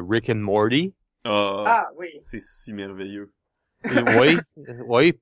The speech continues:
Speaker 1: je sais pas pourquoi j'ai pas découvert ça avant, parce que c'est tellement bon.
Speaker 2: Mhm. C'est ce, puis cette émi-, cette, euh, série-là est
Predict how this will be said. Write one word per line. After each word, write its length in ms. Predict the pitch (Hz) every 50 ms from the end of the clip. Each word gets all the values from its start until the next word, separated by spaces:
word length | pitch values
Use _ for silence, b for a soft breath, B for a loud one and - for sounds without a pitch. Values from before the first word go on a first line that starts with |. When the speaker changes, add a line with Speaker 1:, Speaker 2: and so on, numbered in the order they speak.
| _ -
Speaker 1:
je 60 | 131
sais 180 | 110 - - 123
pas 100 | 135 131
pourquoi 320 | 127 117 - 131 127 131
j'ai 140 | 117 117 117
pas 220 | 117 127 120 120 117
découvert 420 | 113 104 - 123 110 110 107 101
ça 140 | - - 139
avant, 500 | 120 113 113 110 101 101 101 110 147 175 180 _
parce 180 | - 113 -
que 140 | - - 113
c'est 340 | 101 - - - 101 90 -
tellement 340 | - - 101 98 101 95 92
bon. 240 | 90 98 117 160 185 - B B B B B B B B B B B B B B -
Speaker 2:
Mhm. 260 | 117 104 98 98 101 101 _ _ _ _ _ _ _ _ _ _ _ _ _ _ _ _ _ _ _ _ _ _ _
C'est 440 | - - 104 104 104 107 104 98 - - _
ce, 360 | - - - 123 113 104 - - _
puis 240 | _ 120 113 107 113 120 123 _ _ _ _ _ _ _ _ _ _ _ _ _
cette 320 | _ - - - 110 - -
émi-, 300 | 120 120 123 - - _ _ -
cette, 480 | - - - - - 107 104 _ _ -
euh, 220 | 104 107 - - - - _
série-là 720 | _ - - - - 131 120 113 107 113 113 107 101 104 107 107 - _ _ _ _ _ _ _ _ _ _ _ _ _ _ _ _ _ _ _ _ _ _ _ _
est 180 | - 120 110 -